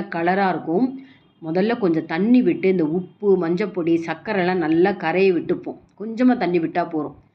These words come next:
இப்ப நானு முதல்ல ஒரு கப்பு சேர்த்துக்கிறேன். சேர்த்துனுட்டு கொஞ்சமா தண்ணி விட்டு நம்ம சப்பாத்தி மாவு பதம் நம்ம பிசறிக்கணும். கண்டிப்பா நீங்க எந்த கப்ல கடலைப்பருப்பு அளக்குறீங்களோ அந்த கப்ல ஒண்ணே கால் கப்பு, எந்த கப்ல அளந்தாலும் சரி, இதுதான் கரெக்டான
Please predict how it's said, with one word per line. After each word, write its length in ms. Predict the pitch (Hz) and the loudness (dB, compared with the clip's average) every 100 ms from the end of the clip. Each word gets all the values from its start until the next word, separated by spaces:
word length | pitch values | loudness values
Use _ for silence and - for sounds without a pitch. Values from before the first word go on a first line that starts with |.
| _ - - - | _ -20 -20 -16
இப்ப 260 | 165 180 | -10 -4
நானு 320 | 208 180 165 226 285 165 | -2 0 0 0 -2 -6
முதல்ல 360 | 160 190 233 185 | 0 0 2 2
ஒரு 180 | 180 226 | 2 2
கப்பு 280 | - - 240 | -4 -6 -4
சேர்த்துக்கிறேன். 520 | 185 160 160 143 - - _ _ _ - | -2 -2 -4 -6 -8 -16 _ _ _ -2
சேர்த்துனுட்டு 580 | 202 208 165 147 175 190 - _ _ - | -2 0 -2 -2 -2 -4 -4 _ _ -8
கொஞ்சமா 380 | 185 196 202 208 208 | -2 0 2 0 -2
தண்ணி 340 | 170 190 214 | -4 -2 0
விட்டு 240 | 165 - 190 | 0 0 0
நம்ம 240 | 175 156 | 2 0
சப்பாத்தி 560 | 156 160 - 240 240 208 - _ _ _ _ _ _ _ - | -4 -12 -4 -2 -2 -4 -8 _ _ _ _ _ _ _ -8
மாவு 360 | 180 180 175 165 | -2 0 -2 -6
பதம் 360 | 160 185 247 156 | -4 -2 -4 -4
நம்ம 200 | 156 190 | -6 -6
பிசறிக்கணும். 680 | 190 165 185 170 165 135 - _ _ _ _ _ _ _ _ _ _ _ _ _ | -6 -6 -4 -2 -4 -6 -10 _ _ _ _ _ _ _ _ _ _ _ _ _
கண்டிப்பா 480 | 156 196 202 202 240 | -8 -4 -2 0 0
நீங்க 300 | 240 175 165 180 202 170 | 2 2 2 0 0 0
எந்த 260 | 175 220 233 | 0 0 -2
கப்ல 400 | 190 175 180 180 196 - - _ _ | -4 -2 0 2 0 -6 -20 _ _
கடலைப்பருப்பு 640 | - 175 208 214 190 165 160 | -10 -4 -2 -2 -6 -6 -4
அளக்குறீங்களோ 500 | 160 165 160 160 220 | -4 -2 -2 2 2
அந்த 220 | 190 156 | 2 0
கப்ல 340 | 165 - 214 220 | -2 -8 -4 0
ஒண்ணே 280 | 165 170 190 | 2 2 2
கால் 220 | 185 165 | 0 -2
கப்பு, 200 | 165 180 160 | -4 0 2
எந்த 280 | 160 220 233 | 2 2 0
கப்ல 280 | 180 - 247 | -2 -2 0
அளந்தாலும் 440 | 185 165 170 180 | 2 2 2 0
சரி, 160 | 175 147 | -2 -4
இதுதான் 320 | 160 165 208 | -4 -2 -2
கரெக்டான 500 | 202 160 165 202 202 | -2 -6 -4 -2 0